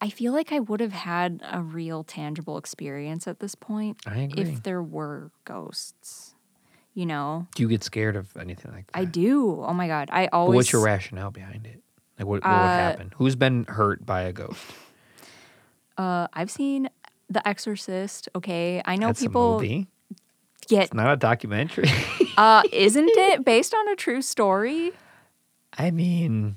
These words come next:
Speaker 1: I mean, I know. Okay, I'm, I'm kind of joking around, but, uh,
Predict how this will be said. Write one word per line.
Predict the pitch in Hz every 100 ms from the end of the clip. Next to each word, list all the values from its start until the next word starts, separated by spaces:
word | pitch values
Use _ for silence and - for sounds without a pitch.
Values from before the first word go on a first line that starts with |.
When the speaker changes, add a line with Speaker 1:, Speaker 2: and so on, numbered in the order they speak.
| -
Speaker 1:
I | 214
mean, | 214
I | 202
know. | 185 170 -
Okay, | 151 - 160 _
I'm, | 175 165 - - _ _ _
I'm | 170
kind | - 165 160
of |
joking | 147 151 - 147
around, | 143 143 160 165
but, | 202 202 _ - - - - - - - - _ _ _ _
uh, | 233 262 269 262 262 269